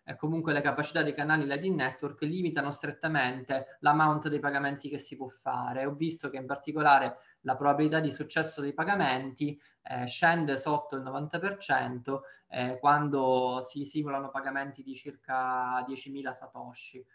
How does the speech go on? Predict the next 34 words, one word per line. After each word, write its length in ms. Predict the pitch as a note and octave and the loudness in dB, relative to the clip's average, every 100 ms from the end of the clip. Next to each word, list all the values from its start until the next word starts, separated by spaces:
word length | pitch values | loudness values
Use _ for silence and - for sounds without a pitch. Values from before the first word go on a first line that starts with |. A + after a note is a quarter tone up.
| _ _ | _ _
Quindi, 520 | D#3+ D3+ C#3 C3+ C3+ - - | -4 -2 -4 -6 -8 -14 -2
eh, 80 | |
anche 320 | C3+ D3+ D#3 D#3 | 2 2 2 -4
con 120 | D3 | -4
diecimila 400 | D3 D#3 D3 C#3 | -6 -6 -6 -6
satoshi, 520 | D#3 D#3 B2+ G#2+ B2+ | -6 -2 -2 -4 -10
che 100 | C3 | -14
sono 220 | - C3 | -14 -14
appunto 360 | B2+ C#3 C3 C3 | -16 -16 -14 -10
decine 800 | B2+ - C#3+ C3 B2+ B2 B2+ B2+ | -10 -10 -10 -8 -8 -8 -8 -10
di 140 | F3 F#3+ | -4 0
euro, 540 | C3 C3 C3 C3+ C3+ - _ | 0 -2 -4 -6 -8 -14 _
eh, 520 | - C3 B2+ B2 B2 B2 | -12 -10 -6 -6 -6 -6
si 220 | - E3+ | -4 -2
rischia 440 | D3+ C#3+ - C#3+ | -2 -4 -8 -10
che 120 | C#3 | -8
magari 640 | C3+ C3+ C#3 C3 C3 C3 B2+ | -8 -2 2 2 -2 -6 -6
a 60 | |
volte 300 | B2+ C#3 C#3 | -6 -10 -10
il 60 | C3+ | -10
pagamento 480 | C3+ C3+ C#3 C3 C3+ | -8 -6 -8 -10 -10
fallisce 680 | D3 C#3 C3 B2 - C3+ C3+ | -8 -8 -8 -12 -12 -12 -12
perché 600 | C3 - C3+ C3 - _ | -12 -8 -4 -4 -6 _
i 120 | C#3+ | -14
canali 460 | C3 D#3 C#3+ B2 C3 | -6 -2 0 -2 -4
non 140 | C3+ | -6
hanno 160 | C3 C3+ | -6 -6
sufficiente 540 | C3 - B2 C3 C3 | -12 -18 -18 -16 -16
capacità 600 | B2+ B2 C3 B2+ C3+ B2+ | -16 -14 -14 -14 -6 -6
per 160 | B2+ B2+ | -6 -12
trasferire, 800 | - B2+ - C3 B2 B2+ B2+ B2+ _ _ - | -18 -20 -20 -18 -14 -10 -10 -12 _ _ -14
eh, 400 | A#2+ A#2+ A#2 A#2+ | -10 -8 -10 -10
questo 300 | B2+ - B2+ | -12 -12 -12
pagamento. 840 | B2+ B2+ B2 B2 B2 A#2+ G#3+ - | -8 -6 -6 -6 -10 -8 -10 -10